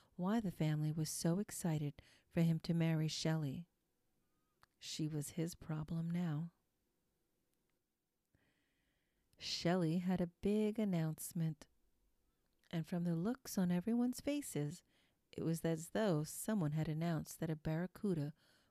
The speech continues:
was now joining the family. Shelley was pregnant. And up until this point, Randy's family had yet to come for a visit, and Shelley hated the idea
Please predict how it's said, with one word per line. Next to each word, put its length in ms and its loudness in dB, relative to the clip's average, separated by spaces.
was 240 -2
now 260 4
joining 400 2
the 100 0
family. 540 -2
Shelley 580 -4
was 160 -6
pregnant. 640 0
And 140 2
up 140 2
until 280 2
this 200 0
point, 460 -4
Randy's 460 0
family 580 0
had 200 -2
yet 280 0
to 100 -6
come 240 -2
for 180 -2
a 60 2
visit, 400 -2
and 160 -2
Shelley 360 -2
hated 640 2
the 140 0
idea 540 0